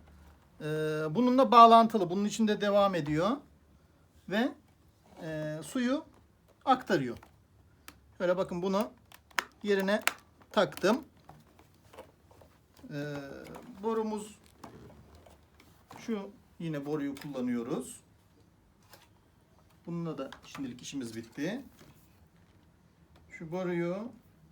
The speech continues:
arkadaşlar ucuna takıyoruz. Şöyle bakın. Ondan sonra bunu yine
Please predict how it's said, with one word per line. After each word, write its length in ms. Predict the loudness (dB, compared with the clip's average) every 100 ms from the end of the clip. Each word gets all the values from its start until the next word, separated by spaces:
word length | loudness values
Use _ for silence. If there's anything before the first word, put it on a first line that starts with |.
| _ _ _ -20 -18
arkadaşlar 480 | -16 -12 -12 -10 -12
ucuna 440 | -12 -10 -8 -8 -8 -14 -20 -20 _ -20 -20 -20 _ _ _ _ _
takıyoruz. 840 | -10 -6 -4 -4 -6 -8 -8 -18 -20 -20 -20 -20 _ _ _ -20 -20 -20 -20 _ -20 -20 _ _ -20 -20 -20 _ _ _ -20 -20 _ -20 -18 -10 -10 -12 -20 -20
Şöyle 320 | -10 -6 -6
bakın. 360 | -8 -8 -6 -6
Ondan 300 | -6 -4 -6
sonra 520 | -6 -8 -4 -4 -4 -10 -20 -20 -20 -20 -20 -20 -20 -20 -20 -20 -10
bunu 160 | -4
yine 420 | -2 -2 -2 -4